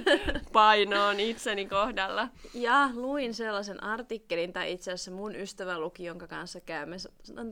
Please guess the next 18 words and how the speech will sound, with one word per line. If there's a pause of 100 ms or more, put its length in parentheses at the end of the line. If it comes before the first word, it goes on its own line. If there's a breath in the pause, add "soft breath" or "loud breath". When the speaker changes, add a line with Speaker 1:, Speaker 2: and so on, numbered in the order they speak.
Speaker 1:
tasaiseen
tahtiin
tällaisia
kunto-
ja
painokriisejä
yhdessä
läpi,
niin
hän
oli
lukenut
jutun,
jossa
kerrottiin,
että
naisen
paino